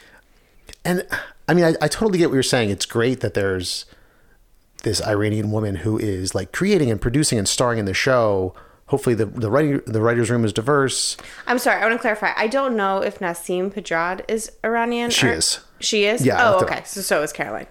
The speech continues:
Speaker 2: Okay.
Speaker 1: So, I mean, that's great. Why not give that perspective, her perspective that she knows the most about of a, being a fourteen-year-old Iranian immigrant?
Speaker 2: Yeah.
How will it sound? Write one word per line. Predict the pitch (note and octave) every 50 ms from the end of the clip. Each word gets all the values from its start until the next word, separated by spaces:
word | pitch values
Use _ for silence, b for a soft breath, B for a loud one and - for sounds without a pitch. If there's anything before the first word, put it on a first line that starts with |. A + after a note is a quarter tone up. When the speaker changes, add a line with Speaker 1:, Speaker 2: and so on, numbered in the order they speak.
| - - - -
Speaker 2:
Okay. | - - - B B B B B B B B B B B B B B _ -
Speaker 1:
So, | - E3 D#3
I |
mean, | D3+ C#3+ C#3 - - -
that's | B2+ A2+ C#3 B2+ - - - - - - - _ _ - - - _ - _
great. | - - C3 C3+ A2+ G#2+ - - - _ _ _ _ _ _ _ -
Why | A2+ G#2 A2+ B2+ D3 G3 G#3
not | G3 F#3+ F#3 F3+ F3 E3+ E3 - - - - - - - - _ - A2+ G#2 G2 F#2+
give | G2 C3 D#3+ G#3+ F#3 D#3 G#2 F#2+
that | C3 C3+ D3 - - -
perspective, | - C#3+ A#2+ - - - - D3+ F#3 - - A2+ G#2 F#2 F2+ G2 A2 - - -
her | - - C3+ C#3 C#3 C3+ B2+ B2 A2+ G#2+ A2 - - -
perspective | - G#2+ - - D3 D3+ - - A2 F#2+ F#2 G2+ - - - -
that | - G#2 G2+ - - -
she | - - A2 G2+ G2 F2 -
knows | G2+ G#2 A2+ A#2+ A#2+ G#2
the | A2+ A#2+
most | B2+ D#3 G3 - D3
about | A2+ A2 G2 G2 A#2+ - - -
of | A#2 A#2 G#2
a, | A#2 G#2+
being | G#2 G2 - B2 A#2+ A#2 A#2
a | A2
fourteen-year-old | - - B2+ B2 - - B2+ A#2+ A#2 A#2 A#2 A2+ A2+ A2 - -
Iranian | G#2+ G#2+ G2+ G#2+ A#2 B2 B2+ B2+ B2+ B2 -
immigrant? | C#3 E3 F#3+ D#3 G2+ F#2+ F2 E2+ E2 - - - - b b b b b b b b b _ _
Speaker 2:
Yeah. | - G#3 G3+ F#3+ F#3 F3+ F#3